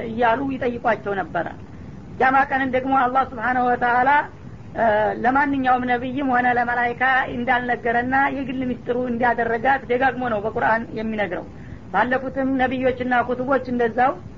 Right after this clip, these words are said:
የተለያዩ ነ-፣ ነገሮችን «እኔ ብቻ ነኝ የማውቀው»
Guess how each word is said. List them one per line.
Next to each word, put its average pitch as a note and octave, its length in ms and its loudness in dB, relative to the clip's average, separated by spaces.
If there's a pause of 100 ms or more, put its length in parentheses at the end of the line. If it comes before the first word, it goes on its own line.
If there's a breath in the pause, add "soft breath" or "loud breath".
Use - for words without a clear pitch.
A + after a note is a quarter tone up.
(220)
የተለያዩ B3 600 2 (140)
ነ-፣ C4 220 -2
ነገሮችን B3+ 560 0
«እኔ C4 160 0
ብቻ B3 240 -2
ነኝ A#3+ 160 -2
የማውቀው» A#3 500 2